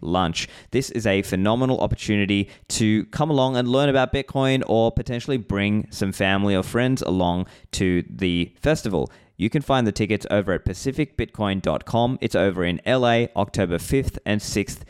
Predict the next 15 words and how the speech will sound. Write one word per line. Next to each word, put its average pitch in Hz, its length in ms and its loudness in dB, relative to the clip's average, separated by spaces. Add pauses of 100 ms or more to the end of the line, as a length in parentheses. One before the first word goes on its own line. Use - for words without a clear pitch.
(160)
Use 147 180 2
code 123 200 2
Livera 101 340 2
for 92 120 0
a 85 60 0
discount 92 440 -2
there, 90 240 2 (120)
and 117 120 -2
I'm 127 100 2
looking 104 240 0
forward 90 280 0
to 98 60 -2
seeing 82 280 -2
you 71 100 0
there. 65 240 0